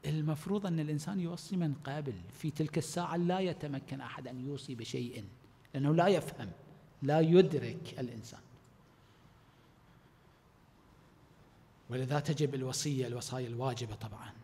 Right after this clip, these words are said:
من قبل. الإنسان يرجع الوصية إلى الساعة، إلى الثواني الأخيرة من حياته، من يتمكن أن يوصي؟ لا، مسلم بن عوسجة في اللحظة الأخيرة أيضًا عينه ترى الحسين، قلبه مع سيد الشهداء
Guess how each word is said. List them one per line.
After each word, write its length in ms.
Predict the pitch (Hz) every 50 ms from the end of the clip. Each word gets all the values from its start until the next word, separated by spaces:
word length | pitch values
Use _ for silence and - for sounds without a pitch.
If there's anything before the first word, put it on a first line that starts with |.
| - - -
من 180 | - 160 180
قبل. 560 | 165 - - 196 196 214 226 185 175 175 143 104 - - - - - - - - - - - - - - - - - - - - - - - - - - - - - - - - - - - _ - - - -
الإنسان 400 | 160 156 160 160 160 - 180 180
يرجع 320 | 180 185 190 185 156 190 175
الوصية 420 | 160 160 156 160 - 180 170 165
إلى 60 | 156
الساعة، 280 | 156 156 - 190 190 - - - -
إلى 120 | 185 180 185
الثواني 680 | 180 185 190 - - - 190 175 175 180 196 214 214
الأخيرة 380 | 208 190 175 170 - 196 196 202
من 120 | 196 175
حياته، 320 | - 196 185 185 185 214
من 180 | 202 185 202 208
يتمكن 440 | 196 180 - 175 160 151 - - 135
أن 120 | 131 -
يوصي؟ 280 | 65 - 127 - - - - - - - - - _ _ - - - -
لا، 180 | 151 151 143 127 117 - - - - - -
مسلم 260 | - 160 - 190 175 165
بن 100 | 170 170
عوسجة 400 | 170 165 170 170 - 185 156 170
في 100 | 165 -
اللحظة 360 | 175 160 165 160 - 175 175
الأخيرة 420 | 180 175 165 - - 208 202 202
أيضًا 240 | 190 185 190 196 202
عينه 320 | 196 190 185 180 180 190 180
ترى 140 | 185 175 165
الحسين، 360 | 151 - - - - - - - - - - - - - - - - - - - - - - - - _ - - - - - - -
قلبه 400 | 190 185 196 175 160 160 170 175
مع 180 | 165 - -
سيد 280 | 156 - - 147 139 131
الشهداء 560 | 131 - - - 120 120 127 117 117 98 107